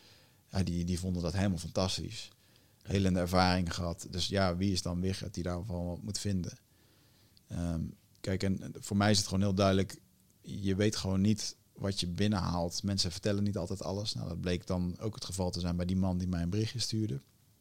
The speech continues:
Ja, dan gaat er iemand dood tijdens een ceremonie. En dan, eh, ga je wel gewoon anderhalf jaar de bak in. Om, eh,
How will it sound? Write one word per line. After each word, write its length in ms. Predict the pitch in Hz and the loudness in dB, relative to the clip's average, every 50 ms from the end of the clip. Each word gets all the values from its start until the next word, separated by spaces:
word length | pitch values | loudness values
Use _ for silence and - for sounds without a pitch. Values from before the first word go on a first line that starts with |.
| _ _ _ _ _ _ _ _ - - - - - - - - - - - - - _ _ | _ _ _ _ _ _ _ _ -8 -8 -8 -14 -20 -20 -20 -20 -20 -20 -20 -20 -20 _ _
Ja, 220 | _ - 104 92 90 | _ -2 0 0 2
dan 100 | 90 98 | 0 0
gaat 200 | - 110 110 - | 0 0 0 2
er 60 | 104 | 4
iemand 240 | 107 104 95 92 92 | 4 4 4 4 6
dood 260 | 110 113 110 95 - | 6 6 4 4 2
tijdens 240 | - 95 92 87 85 | 2 2 2 2 0
een 80 | 85 | 0
ceremonie. 680 | 82 - 98 92 90 90 85 85 87 87 92 101 104 - | 0 0 0 0 0 0 2 2 2 0 0 0 0 0
En 120 | 101 95 | 0 0
dan, 240 | 95 95 92 92 92 | 0 0 0 0 0
eh, 220 | 92 92 92 90 92 | 0 0 0 -2 -2
ga 140 | - 101 | -2 -2
je 60 | 101 101 | 0 0
wel 160 | 104 104 101 | 0 0 0
gewoon 220 | 92 85 90 90 | -2 -4 -4 -4
anderhalf 340 | 82 92 92 90 90 90 87 | -2 -2 -2 -2 -2 -2 -2
jaar 100 | 95 90 | -2 -2
de 60 | 90 85 | -2 0
bak 240 | 90 104 110 - | 0 0 0 0
in. 240 | - 87 90 92 95 | -2 -2 -2 -2 -4
Om, 260 | - - 95 92 92 | -4 -2 -2 -2 0
eh, 440 | 92 90 92 92 92 92 92 92 90 | 0 -2 -2 -2 -2 -4 -4 -6 -8